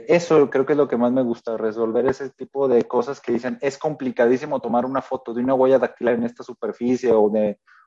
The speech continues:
o de cualquier otro elemento". Eso creo que es lo que más me gusta, resolver problemas. Fíjate que es lo que más me,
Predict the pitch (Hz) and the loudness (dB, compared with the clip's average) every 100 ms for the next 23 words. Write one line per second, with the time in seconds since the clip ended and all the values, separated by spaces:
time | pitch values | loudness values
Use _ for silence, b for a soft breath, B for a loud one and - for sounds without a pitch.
0 | b 117 120 120 110 135 139 151 120 123 | b -2 0 0 2 0 2 0 2 2
1 | 131 - - _ _ _ _ - 143 139 | 0 -2 -6 _ _ _ _ -8 -8 -4
2 | 131 - 131 143 131 123 120 123 120 113 | -6 -2 -2 0 -2 0 0 0 0 -2
3 | - 113 - 127 120 - 107 123 - 147 | -6 -10 -6 -4 -2 -2 0 0 2 0
4 | 120 113 107 - 120 135 - 117 120 120 | 2 0 -4 -8 -8 -8 -6 -4 -4 -6
5 | 113 110 113 120 117 107 101 | -4 -2 0 0 0 -2 -6